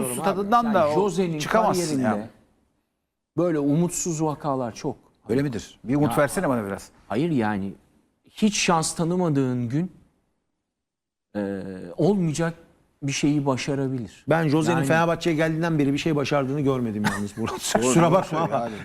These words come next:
Speaker 2: çok güzel anlattın ama. Yani ben hangi ölüm kalım, ben Okan Hoca için söylemiştim Avrupa'da bunu. O Jose Mourinho Türkiye Ligi dahil ölüm kalım bütün maçlarda öldü abi. Glasgow Rangers maçı ölüm kalım maçıydı, öldü.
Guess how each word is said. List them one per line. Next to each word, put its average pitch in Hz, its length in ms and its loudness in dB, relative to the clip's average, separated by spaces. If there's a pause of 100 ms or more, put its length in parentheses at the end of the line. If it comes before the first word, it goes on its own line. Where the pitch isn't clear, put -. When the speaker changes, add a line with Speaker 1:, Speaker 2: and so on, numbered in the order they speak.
(120)
Speaker 2:
çok 185 160 2
güzel 170 260 4
anlattın 170 460 2
ama. 131 240 -2 (360)
Yani 151 220 2
ben 185 240 2 (140)
hangi 208 360 2
ölüm 180 240 4
kalım, 170 260 0
ben 160 80 2
Okan 165 260 0
Hoca 175 160 2
için 175 200 0
söylemiştim 139 420 0
Avrupa'da 131 480 0
bunu. 165 240 0 (460)
O 147 60 0
Jose 165 260 4
Mourinho 185 420 2
Türkiye 196 500 2
Ligi 160 300 2
dahil 156 360 0
ölüm 170 280 2
kalım 175 300 0
bütün 185 200 -2
maçlarda 156 460 0
öldü 123 300 0
abi. 107 240 -4
Glasgow 165 520 0
Rangers 170 260 -2
maçı 156 240 -2
ölüm 165 180 2
kalım 160 240 0
maçıydı, 147 340 0
öldü. 113 360 0